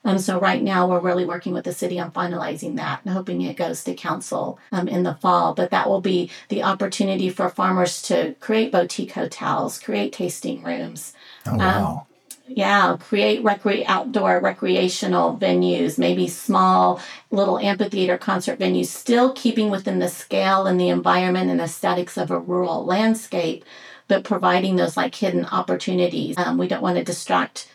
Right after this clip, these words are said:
Speaker 1: again, from, from what that landscape looks like.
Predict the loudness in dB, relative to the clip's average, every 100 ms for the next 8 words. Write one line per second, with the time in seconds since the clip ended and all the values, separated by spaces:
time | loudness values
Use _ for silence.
0 | -4 -2 0 0 0 -2 -2 -2 -6 -10
1 | -2 0 0 -2 0 0 0 -4 -8 -6
2 | -6 -6 -8